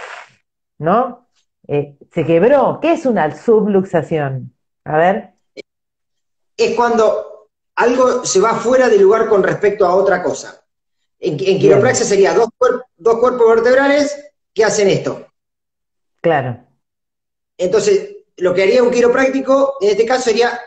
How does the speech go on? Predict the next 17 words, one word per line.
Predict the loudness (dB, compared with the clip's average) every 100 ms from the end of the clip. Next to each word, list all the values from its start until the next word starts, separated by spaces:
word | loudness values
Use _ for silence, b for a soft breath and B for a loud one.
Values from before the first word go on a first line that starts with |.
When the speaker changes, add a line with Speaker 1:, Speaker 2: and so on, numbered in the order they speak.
| -12
Speaker 2:
restablecer | -4 -2 0 2 2 0
la | 0 0
posición | -2 -2 -2 -2 0
para | -2 -2
que | -4 -6
co-, | -6 -2
coincidan, | 0 0 -2 -4 0 0 -2 -8
en |
este | -4 -2
caso, | -2 -2
las | -2
carillas | 0 0 0 0
articulares | -2 -2 0 2 2 2
o | 2
los | 2
cuerpos | -2 -2 -2
vertebrales. | -4 -6 -6 -16 -20